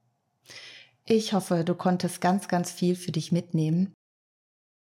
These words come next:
Also mach dir bewusst, du bist ein Mensch.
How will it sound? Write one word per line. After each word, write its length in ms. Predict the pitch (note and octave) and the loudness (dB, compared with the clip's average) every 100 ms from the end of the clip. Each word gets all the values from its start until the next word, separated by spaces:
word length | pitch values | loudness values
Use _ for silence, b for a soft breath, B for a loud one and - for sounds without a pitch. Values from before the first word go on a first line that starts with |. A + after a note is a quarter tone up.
| _ _ - | _ _ -4
Also 560 | F3 E3 D#3+ E3 - - | -2 0 -2 -4 -6 0
mach 180 | F3+ F3+ | 2 2
dir 160 | - | 0
bewusst, 400 | E3 E3 E3+ - | -2 0 -2 0
du 60 | D#3+ | 0
bist 180 | F3+ F3+ | 0 0
ein 180 | E3 E3 | 0 0
Mensch. 580 | D#3+ D#3 E3 - - | 0 -2 -4 -10 -12